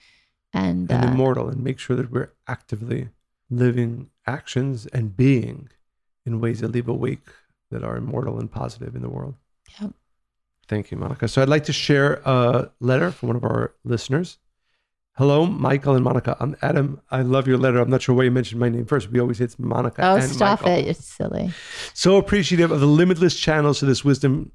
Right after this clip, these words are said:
Speaker 2: for others that you are. Thank you for validating, renewing, and teaching slash guiding me along the way with every episode, and specifically the most recent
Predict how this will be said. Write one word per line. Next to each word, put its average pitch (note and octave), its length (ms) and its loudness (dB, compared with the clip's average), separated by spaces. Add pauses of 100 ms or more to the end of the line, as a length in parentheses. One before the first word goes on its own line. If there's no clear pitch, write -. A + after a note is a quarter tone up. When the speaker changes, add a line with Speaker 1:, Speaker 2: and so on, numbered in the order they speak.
Speaker 2:
for - 200 0
others B2 360 2
that B2 220 0
you C#3 100 0
are. C3 360 -2 (560)
Thank D#3 280 2
you F3+ 120 4
for C#3 160 2
validating, D3+ 920 2
renewing, C3+ 800 2
and C3+ 220 0
teaching D#3 400 -2
slash C3 360 -2
guiding C#3 460 0
me C3 100 2
along C3 360 2
the C3+ 80 4
way A#2+ 380 2 (260)
with C3 100 -4
every C3+ 300 0
episode, B2+ 560 -4 (300)
and B2+ 80 -4
specifically D#3+ 500 0
the C3 80 2
most C3+ 320 2
recent C#3 580 -2